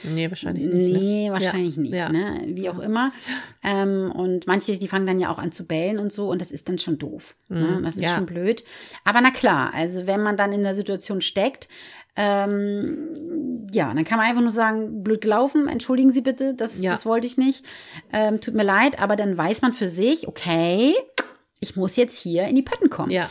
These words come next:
Speaker 2: Das heißt, mein Hund kann das nicht aushalten, welcher Reiz auch immer.
Speaker 1: Mhm.
Speaker 2: Ich muss das einfach üben.
Speaker 1: Ja.
Speaker 2: Ne? Und deswegen,
Speaker 1: Ja.
Speaker 2: ich habe da so wenig Verständnis dafür, weil dann dürfen die Hunde A nicht von alleine,
Speaker 1: Mhm.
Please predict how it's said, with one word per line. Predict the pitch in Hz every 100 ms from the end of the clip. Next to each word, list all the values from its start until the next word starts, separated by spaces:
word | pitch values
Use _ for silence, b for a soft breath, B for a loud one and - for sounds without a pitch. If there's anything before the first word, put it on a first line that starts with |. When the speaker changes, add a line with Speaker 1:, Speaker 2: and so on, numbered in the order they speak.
| B
Speaker 2:
Das | - 190
heißt, | 196 214 - B
mein | - 180
Hund | 214
kann | - 220
das | 196
nicht | 196 -
aushalten, | 151 165 190 214 233 302 -
welcher | 185 185 190
Reiz | 180 180
auch | 180
immer. | 160 190 311 - -
Speaker 1:
Mhm. | 185 175 170
Speaker 2:
Ich | 208
muss | 190 -
das | 220
einfach | - 147 - -
üben. | 302 349 196 170
Speaker 1:
Ja. | 175 -
Speaker 2:
Ne? | - 214 262
Und | 185
deswegen, | 190 214
Speaker 1:
Ja. |
Speaker 2:
ich | 196
habe | 262
da | 247 233 233 B B
so | - 233
wenig | 226 254 247
Verständnis | 247 - 277 - 233 -
dafür, | - 165 - 175 180 311 B B B
weil | 202
dann | 202 214
dürfen | 220 233 240
die | 214
Hunde | 233 220 214
A | 180
nicht | 190 -
von | 190
alleine, | 170 160 147 151 220 427
Speaker 1:
Mhm. | 214 190 185